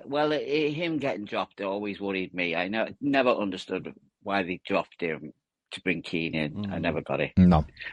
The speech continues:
Speaker 1: But there we go. But I just saw Patterson, it maybe allow Patterson, uh, more time to get into the club and
Speaker 3: Mm.
Speaker 1: actually get stronger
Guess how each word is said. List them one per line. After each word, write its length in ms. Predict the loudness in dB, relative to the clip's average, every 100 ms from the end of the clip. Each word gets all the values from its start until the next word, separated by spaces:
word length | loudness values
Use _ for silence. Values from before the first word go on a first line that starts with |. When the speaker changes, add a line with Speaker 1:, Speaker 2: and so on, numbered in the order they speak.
| 0
Speaker 1:
But 100 | 8
there 120 | 10
we 80 | 10
go. 240 | 6 2 -4 -18 0 8
But 100 | 10
I 80 | 10
just 220 | 6 8
saw 160 | 6
Patterson, 540 | 8 6 4 2 -2 -2
it 120 | -2
maybe 340 | 0 0 2
allow 340 | 2 4 2 0 -2
Patterson, 640 | -2 -2 -8 -4 -4 -4 -10 _ _ _ _ _ _ _ -6
uh, 460 | -2 0 2 0 -2 -6 -12 _ _ -10
more 420 | -2 2 2 2
time 420 | 0 2 2 2
to 100 | -2
get 260 | 0 2 0 _ _ _ 2
into 800 | 4 4 2 0 2 2 0 -6 _ _ -8
the 100 | -2
club 320 | 6 8 6 0 _ _ 6
and 160 | 10
Speaker 3:
Mm. 80 | 10
Speaker 1:
actually 320 | 6 2 -4
get 260 | 2 2 2
stronger 600 | -2 2 4 6 6 4